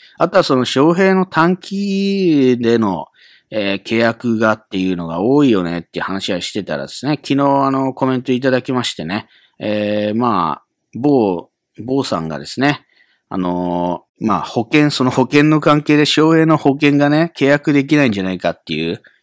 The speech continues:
ところで、まあ、その短期間になるんじゃないかみたいなことを言ってるから、まあ、そういう方が多いんじゃないでしょうかというコメントをいただいたんですけどもね。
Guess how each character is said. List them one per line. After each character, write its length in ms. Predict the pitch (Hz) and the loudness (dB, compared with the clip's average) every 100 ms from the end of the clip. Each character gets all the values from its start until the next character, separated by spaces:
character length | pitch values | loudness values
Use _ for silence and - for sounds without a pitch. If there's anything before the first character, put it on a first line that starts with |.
| - | -12
と 120 | 98 | -6
こ 100 | 95 | 2
ろ 200 | 120 - _ - - - - - - | 2 0 _ -20 -20 -20 -20 -20 -4
で、 240 | 131 180 | 4 4
ま 220 | 135 131 113 | 4 2 2
あ、 40 | |
そ 140 | - | 0
の 200 | 101 98 | -2 -2
短 240 | 92 110 107 | -2 -4 -4
期 120 | - | -2
間 180 | 123 104 | 0 2
に 120 | 95 | 2
な 120 | 101 | 2
る 120 | 110 | 0
ん 20 | 98 | 0
じ 100 | 90 | -2
ゃ 40 | |
な 140 | 113 | -2
い 60 | 113 | 0
か 140 | 135 | 2
み 140 | 127 95 | 0 -2
た 140 | 90 | -6
い 60 | 82 | -6
な 180 | 80 85 | -8 -8
こ 140 | 98 | -10
と 160 | 104 95 | -2 -2
を 20 | |
言 140 | 87 | -2
っ 20 | 95 | -4
て 200 | - 175 | -2 -2
る 100 | 190 | 2
か 140 | 180 | 4
ら、 180 | 196 180 | 6 4
ま 140 | 120 | 2
あ、 20 | |
そ 220 | 104 113 113 | -2 0 0
う 40 | |
い 20 | |
う 20 | 113 | 0
方 240 | 120 123 | -2 0
が 120 | 104 | 2
多 140 | 110 143 | 2 2
い 80 | 123 | 2
ん 40 | |
じ 100 | 104 | 0
ゃ 60 | 95 | 0
な 120 | 123 | 0
い 60 | |
で 100 | 113 | 0
し 120 | 101 117 | -2 -2
ょ 60 | |
う 20 | 110 | -2
か 120 | 104 | -4
と 100 | 85 | -4
い 40 | |
う 60 | 82 | -6
コ 140 | 92 | -4
メ 100 | 92 | -6
ン 60 | 87 | -6
ト 100 | 90 | -6
を 20 | |
い 80 | 87 | -6
た 100 | 92 | -4
だ 100 | 95 | -4
い 100 | 90 | -6
た 100 | 101 | -8
ん 100 | 87 | -8
で 60 | |
す 100 | 80 | -10
け 80 | - | -10
ど 80 | 80 | -10
も 160 | 80 80 | -10 -8
ね。 180 | 101 | -10